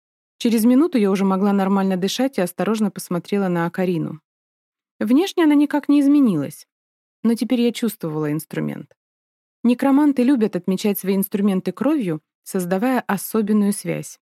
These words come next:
Это неповторимое чувство своего было прекрасно. Только теперь я поняла, как же мне его не хватало. Тьен обнюхал Акарину и спросил: "Ты подчинила её себе?" "Нет", прошептала я.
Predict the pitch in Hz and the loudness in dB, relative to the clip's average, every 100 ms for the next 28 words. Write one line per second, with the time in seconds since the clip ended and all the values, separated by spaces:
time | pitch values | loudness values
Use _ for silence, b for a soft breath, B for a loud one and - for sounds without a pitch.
0 | _ _ _ _ - 254 254 254 247 - | _ _ _ _ -2 0 2 2 0 0
1 | 247 254 247 240 330 - 233 220 220 247 | 2 4 2 0 -2 -2 -2 0 0 0
2 | 403 - - 196 277 277 220 - 175 156 | -2 -6 -6 0 0 0 -2 -4 -4 -4
3 | - - 185 _ _ _ _ _ _ - | -8 -12 -12 _ _ _ _ _ _ -4
4 | 269 294 277 294 262 190 185 185 180 233 | -2 0 -2 0 0 0 0 0 0 -2
5 | 240 269 254 240 208 175 180 180 180 175 | -2 -2 0 2 2 0 -2 -4 -4 -6
6 | 170 151 156 165 _ _ _ _ _ _ | -6 -6 -8 -12 _ _ _ _ _ _
7 | - 339 370 226 233 240 208 185 180 165 | -4 0 2 2 2 2 0 0 0 0
8 | 262 415 - 285 - 214 - - - _ | 0 0 -4 -4 -4 -4 -4 -12 -12 _
9 | _ _ _ 139 - 180 - 185 180 180 | _ _ _ -4 -2 -6 -2 -2 0 0
10 | 180 170 180 - 165 185 294 _ _ _ | -2 -2 -4 -4 -2 -2 -2 _ _ _
11 | _ _ _ _ 320 247 190 151 _ _ | _ _ _ _ 0 2 2 -2 _ _
12 | _ _ 185 175 190 - 170 170 165 156 | _ _ -6 -6 -8 -6 -4 -4 -6 -8